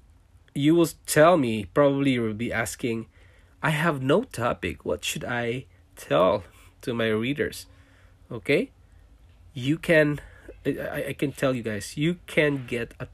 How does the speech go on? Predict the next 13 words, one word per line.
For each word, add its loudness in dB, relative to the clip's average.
topic -2
easily. 0
Easily, 2
okay? 4
By 0
telling 6
stories 4
of -2
your 2
day 0
and 4
experiences, 0
okay? 2